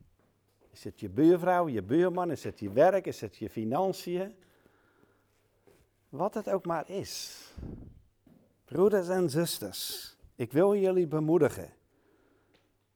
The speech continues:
met die laatste woorden uit Efeze drie. "Hem nu, die bij machte is,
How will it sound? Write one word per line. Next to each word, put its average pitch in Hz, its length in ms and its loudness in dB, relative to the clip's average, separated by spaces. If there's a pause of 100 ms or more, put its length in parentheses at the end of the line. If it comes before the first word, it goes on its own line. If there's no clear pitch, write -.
(160)
met 123 160 -8
die 135 120 2
laatste 170 480 2
woorden 147 380 4
uit 127 220 -2
Efeze 151 500 -2
drie. 123 360 -2
"Hem 180 320 -2
nu, 101 280 -4 (1000)
die 135 300 -4
bij 135 280 -2
machte 165 800 -4
is, - 920 -12